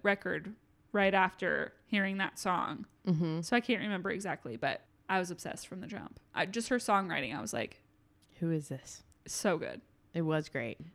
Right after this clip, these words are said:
Speaker 1: The line, "Mama's hooked on Mary Kay,
Speaker 2: And
Speaker 1: Daddy's hooked on Mary Jane."
Speaker 2: Or Mary
Speaker 1: Or
Speaker 2: two doors down.
Speaker 1: Yeah, yeah,
Speaker 2: Three
Speaker 1: yeah.
Speaker 2: doors down.
Speaker 1: Brother's
Speaker 2: Brothers
Speaker 1: hooked on
Speaker 2: hooked on
Speaker 1: Mary
Speaker 2: Mary
Speaker 1: Jane.
Speaker 2: Jane.
Speaker 1: Daddy's hooked on Mary two doors down.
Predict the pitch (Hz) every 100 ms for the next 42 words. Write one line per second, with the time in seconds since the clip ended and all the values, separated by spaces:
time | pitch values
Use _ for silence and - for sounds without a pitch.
0 | _ - 269 269 269 247 240 240 240 233
1 | 226 226 214 196 196 208 196 208 190 196
2 | 202 220 - - - _ _ _ - -
3 | 196 202 202 208 208 196 190 190 190 196
4 | 185 185 180 214 - - 196 175 170 180
5 | 175 175 156 - - 185 160 151 156 143
6 | 117 135 - 208 202 185 180 165 160 156
7 | 156 151 330 180 185 185 190 226 214 170
8 | 165 185 165 156 147 - 202 202 208 202
9 | 196 185 180 - - - - - - -